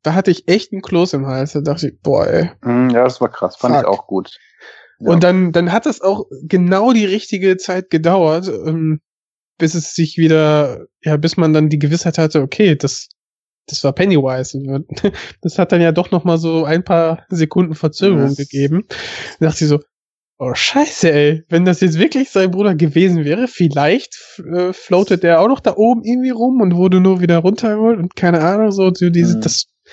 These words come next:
Speaker 1: alleine,
Speaker 2: Ich glaub,
Speaker 1: dass er
Speaker 2: die,
Speaker 1: halt
Speaker 2: die da
Speaker 1: das
Speaker 2: oben
Speaker 1: überwinden
Speaker 2: rumschweben, sind tot übrigens, ne? Also.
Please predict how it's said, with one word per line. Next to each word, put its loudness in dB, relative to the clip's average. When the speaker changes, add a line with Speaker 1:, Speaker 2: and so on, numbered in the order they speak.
Speaker 1:
alleine, 2
Speaker 2:
Ich 4
glaub, 2
Speaker 1:
dass -2
er 4
Speaker 2:
die, 2
Speaker 1:
halt 0
Speaker 2:
die 0
da 2
Speaker 1:
das -2
Speaker 2:
oben 0
Speaker 1:
überwinden 0
Speaker 2:
rumschweben, -2
sind -12
tot -4
übrigens, -6
ne? -6
Also. -2